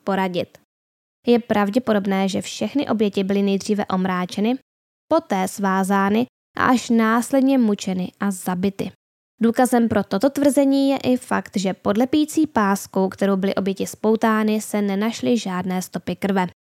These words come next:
Když byli Sue, John a Dana spoutáni lékařskou páskou a kabely, pachatelé je přesunuli do obývacího pokoje. Sue nasadili roubík, aby nemohla křičet,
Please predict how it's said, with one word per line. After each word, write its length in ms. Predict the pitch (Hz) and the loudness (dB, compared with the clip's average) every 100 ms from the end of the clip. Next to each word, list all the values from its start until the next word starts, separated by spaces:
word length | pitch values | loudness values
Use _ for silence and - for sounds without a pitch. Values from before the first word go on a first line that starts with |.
| _ _ _ _ _ _ _ | _ _ _ _ _ _ _
Když 140 | 226 220 | 4 4
byli 220 | 214 233 | 4 2
Sue, 400 | - - 202 214 | 0 0 2 2
John 260 | 185 220 226 240 | 2 2 2 0
a 160 | 240 233 | 0 0
Dana 400 | 196 202 208 208 | 2 2 2 0
spoutáni 800 | - - 220 233 233 226 214 190 | -2 2 2 4 4 4 2 2
lékařskou 540 | 180 - 190 - 226 | -2 -2 -6 0 0
páskou 600 | 240 226 220 - 196 196 | 2 2 0 -2 -2 0
a 100 | 214 | 0
kabely, 540 | 233 240 208 190 175 214 _ _ _ | 0 0 0 0 -2 -6 _ _ _
pachatelé 400 | 208 247 269 277 | -4 0 2 4
je 120 | 294 | 2
přesunuli 600 | 302 - 233 - 247 254 | 0 -2 -2 2 2 4
do 120 | 240 240 | 2 0
obývacího 720 | - 196 208 208 - 208 220 | 0 2 0 0 -2 -2 -2
pokoje. 460 | - 214 - 262 190 - _ _ _ _ _ - | -2 -4 0 0 0 -10 _ _ _ _ _ -10
Sue 220 | - 285 | -2 2
nasadili 440 | 294 302 269 302 | 2 2 2 4
roubík, 460 | 285 214 196 196 - | 4 2 2 0 0
aby 160 | 190 202 | 0 2
nemohla 380 | 208 208 226 | 2 2 0
křičet, 760 | 226 - - 180 - 175 180 - | -2 -8 -6 -6 -4 -6 -6 -8